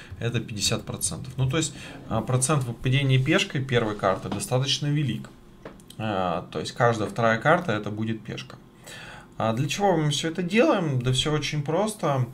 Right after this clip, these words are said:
А, прикидывая вот эти вероятности, мы можем н-, каким-то образом предсказать, какая карта выпадет.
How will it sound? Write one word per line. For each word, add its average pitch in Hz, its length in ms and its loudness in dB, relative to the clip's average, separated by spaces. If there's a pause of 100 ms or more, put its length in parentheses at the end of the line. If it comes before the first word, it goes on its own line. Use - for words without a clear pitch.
(500)
А, 110 320 2
прикидывая 131 720 4
вот 120 180 0
эти 127 180 -2
вероятности, 156 580 2
мы 123 160 2
можем 135 540 2
н-, 117 220 0
каким-то 127 540 2
образом 139 440 4
предсказать, 123 920 0
какая 120 420 0
карта 110 380 -2
выпадет. - 420 -8